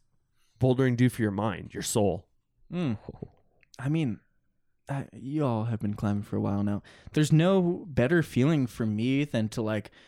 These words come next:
Speaker 2: put so much time and effort. And then that, that's why I like to push myself to, like, my limit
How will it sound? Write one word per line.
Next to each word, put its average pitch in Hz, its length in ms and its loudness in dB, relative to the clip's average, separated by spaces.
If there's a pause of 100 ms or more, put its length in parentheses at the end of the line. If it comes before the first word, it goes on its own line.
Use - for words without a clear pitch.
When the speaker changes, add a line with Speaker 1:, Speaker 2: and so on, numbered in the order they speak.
(140)
Speaker 2:
put 170 160 0
so 151 120 -2
much 139 260 0
time 143 280 2
and 117 100 2
effort. 131 400 -4 (100)
And 135 100 0
then 139 120 4
that, 143 200 0 (120)
that's 143 240 -2
why 123 120 2
I 117 40 0
like 113 180 0
to 123 60 -6
push - 220 -2
myself 113 480 0
to, 117 100 -4
like, 104 260 -6
my 107 140 -4
limit 107 460 -2